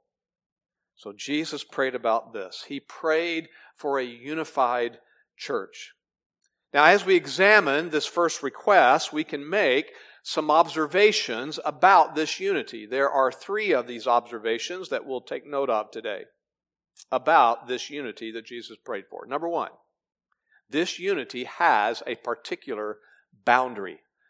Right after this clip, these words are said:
This unity has a particular boundary. In other words, this prayer for unity applied only to specific people. Verse twenty, "I do not ask on behalf of these alone, but for those also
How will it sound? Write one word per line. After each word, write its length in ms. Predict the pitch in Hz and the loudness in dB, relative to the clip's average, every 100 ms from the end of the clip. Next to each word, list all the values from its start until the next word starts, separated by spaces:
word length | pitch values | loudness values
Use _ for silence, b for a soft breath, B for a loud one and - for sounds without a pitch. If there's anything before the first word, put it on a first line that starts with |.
| _ _ | _ _
This 220 | 135 - | -6 -4
unity 380 | 151 180 175 165 | -4 -4 -4 -2
has 280 | 165 156 147 | 2 2 2
a 60 | |
particular 500 | - - 151 - 127 | -6 -10 -10 -8 -8
boundary. 400 | 110 117 107 95 | -4 -4 -4 -8
In 80 | 104 | -6
other 160 | 143 147 | -4 0
words, 220 | 156 151 | 0 0
this 180 | 175 - | -8 -8
prayer 480 | - - 214 175 143 | -8 2 6 8 6
for 120 | 139 | 4
unity 420 | 143 170 170 - 127 | -4 -8 -8 -6 -8
applied 500 | 131 - 160 165 160 | -6 2 6 8 6
only 540 | 190 185 127 139 180 _ _ _ - | 0 -2 -4 -6 -10 _ _ _ -6
to 120 | 170 | -4
specific 640 | - 160 - 208 165 - | -4 -6 0 0 0 -6
people. 420 | 202 202 113 95 | -6 -4 -4 -6
Verse 220 | 113 135 - | -4 -6 -4
twenty, 400 | - 160 113 - _ _ _ _ _ b b b - | -4 -4 -6 -12 _ _ _ _ _ b b b 4
"I 120 | 143 | 6
do 200 | 151 202 | 6 6
not 260 | 220 220 - | 8 8 8
ask 420 | 160 135 151 - - | 8 10 8 4 -4
on 140 | 143 | 0
behalf 460 | 135 - 151 156 143 | 0 4 6 6 4
of 160 | 117 | -6
these 280 | 135 185 202 | -6 -4 -2
alone, 580 | 180 170 180 110 123 196 _ _ _ _ _ _ _ | -2 0 -2 -4 -8 -14 _ _ _ _ _ _ _
but 220 | 143 165 | 8 8
for 100 | 165 | 8
those 340 | 156 170 180 170 | 6 6 6 4
also 800 | 202 226 226 - 113 117 175 202 | 6 6 6 0 0 2 0 -4